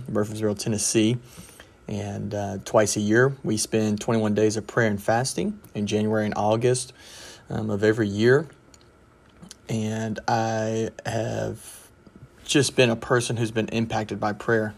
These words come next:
I've had the opportunity to be a part of different ministries and incredible leaders who were very steadfast and passionate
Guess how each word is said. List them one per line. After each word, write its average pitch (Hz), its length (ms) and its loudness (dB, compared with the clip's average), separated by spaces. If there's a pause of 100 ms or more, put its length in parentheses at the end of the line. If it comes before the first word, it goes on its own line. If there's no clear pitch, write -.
I've - 120 -10
had 110 120 0
the 107 60 -2
opportunity 107 420 -2
to 104 60 0
be 107 180 0
a 104 60 0
part 107 260 2
of 104 80 -4
different 110 260 -6
ministries 113 800 0 (640)
and 104 640 -4 (300)
incredible 113 480 4
leaders 107 460 2
who 101 600 -4 (240)
were 107 240 -4
very 104 260 -2
steadfast 107 800 -4
and 104 100 -6
passionate 104 680 -4